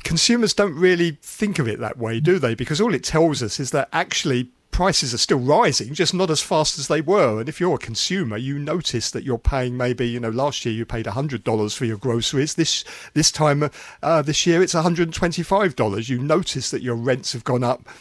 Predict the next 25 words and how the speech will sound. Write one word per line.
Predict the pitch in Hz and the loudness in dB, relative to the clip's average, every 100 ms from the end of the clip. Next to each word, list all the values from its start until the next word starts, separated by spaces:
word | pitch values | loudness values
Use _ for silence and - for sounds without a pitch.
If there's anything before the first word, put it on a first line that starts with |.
| _ | _
twenty | - 131 131 | -2 -2 0
percent | 147 - 190 175 | 0 2 2 2
or | 113 | 0
whatever | 113 110 110 | 0 -2 -2
it | 120 | 0
is | 120 120 | 0 -2
from | - 123 | -2 0
a, | 117 127 | 0 -2
a | - | -2
year | 131 131 131 | -2 0 0
to | - 131 | -2 -4
a | |
year | 135 131 123 | 0 2 2
ago. | 123 160 139 | 2 2 2
Is | 120 | 2
that | - 202 - - - - | 2 0 0 -14 -20 -8
what | - 139 - _ | 0 0 -2 _
is | 135 | -8
weighing | 127 123 131 135 135 | -4 2 4 4 2
on | 127 131 | -2 0
people's | 139 127 131 | -2 -2 -4
minds, | 127 131 143 139 - | -2 -2 -2 -4 -6
do | 147 | -4
you | |
think? | 156 143 - | -4 -4 -8